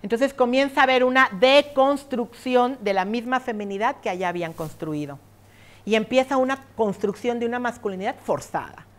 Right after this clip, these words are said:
de manera forzada. Y eso tiene implicaciones, eh, emocionales, tiene implicaciones de seguridad, tiene implicaciones de estabilidad, tiene una, muchísimas implicaciones negativas al, en el tránsito carcelario.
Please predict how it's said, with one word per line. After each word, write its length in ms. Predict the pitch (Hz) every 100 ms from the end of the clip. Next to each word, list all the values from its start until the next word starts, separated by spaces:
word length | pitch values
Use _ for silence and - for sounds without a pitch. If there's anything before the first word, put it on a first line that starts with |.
| -
de 120 | 170
manera 360 | 160 185 277
forzada. 760 | 320 - 165 - 180 123 - 151 - - - -
Y 100 | 208
eso 220 | 285 330 330
tiene 300 | 294 285 311
implicaciones, 1000 | 302 254 202 202 196 247 240 247 262 294 - - - - - _
eh, 160 | 214 208
emocionales, 920 | 214 208 196 220 196 208 226 247 285
tiene 200 | - 208
implicaciones 840 | 208 - 185 185 175 226 220 226 202
de 100 | 208
seguridad, 760 | 208 180 190 202 220 233 262
tiene 180 | 226 190
implicaciones 920 | 185 185 175 175 170 214 214 220 226 226 - - -
de 100 | 190
estabilidad, 880 | 202 220 202 196 196 202 226 262 330 - - -
tiene 180 | 202
una, 120 | 269 311
muchísimas 580 | 247 240 247 330 302
implicaciones 600 | 220 190 175 180 226 214
negativas 680 | 214 190 175 - 285 349 240
al, 180 | 190 175 170
en 160 | 185
el 160 | 175 170
tránsito 540 | - 214 202 196 180
carcelario. 680 | - 151 - 143 113 110 -